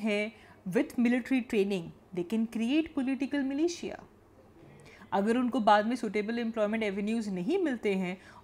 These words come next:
और उस यूथ को मिलिट्री ट्रेनिंग दी गई है, तो इससे पॉलिटिकल मिलिशियाज भी क्रिएट हो सकते हैं।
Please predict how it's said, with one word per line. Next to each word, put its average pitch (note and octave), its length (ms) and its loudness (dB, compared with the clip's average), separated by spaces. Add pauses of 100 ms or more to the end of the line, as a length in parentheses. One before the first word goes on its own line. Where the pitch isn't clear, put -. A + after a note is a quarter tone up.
और A3 220 8
उस E4 220 2
यूथ C4+ 300 4
को D4+ 140 2
मिलिट्री A3+ 380 0
ट्रेनिंग A3 380 0
दी G3+ 160 0
गई A3 280 0
है, F#3 200 -4 (340)
तो C#4 60 -6 (100)
इससे D#4 300 0
पॉलिटिकल G#3 480 -2
मिलिशियाज G3+ 640 -4
भी D#4+ 100 4
क्रिएट G#3+ 380 -2
हो E3+ 60 -8
सकते - 340 -12
हैं। E3+ 220 -14